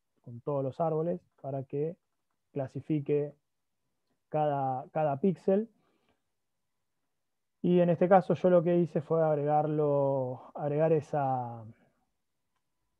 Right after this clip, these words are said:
ese, ese, esa clasificación al mapa. Eh, lo que tenemos acá son,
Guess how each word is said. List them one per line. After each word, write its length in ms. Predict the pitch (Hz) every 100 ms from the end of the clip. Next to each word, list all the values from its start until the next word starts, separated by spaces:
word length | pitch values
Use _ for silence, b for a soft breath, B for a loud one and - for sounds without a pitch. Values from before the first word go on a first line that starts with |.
| _ _ _ _ _
ese, 340 | 156 139 160 -
ese, 420 | 160 - 156 151 165
esa 200 | 147 147
clasificación 760 | 147 147 143 156 143 - 185
al 100 | 160
mapa. 500 | 175 185 160 185 190 _ _ _ _ _ _ _ _ _ -
Eh, 840 | 156 147 143 139 139 135 131 143 196
lo 200 | 143 135
que 120 | -
tenemos 440 | 151 165 185 170
acá 540 | 180 185 190 190 190 185
son, 640 | - - 185 185 196 220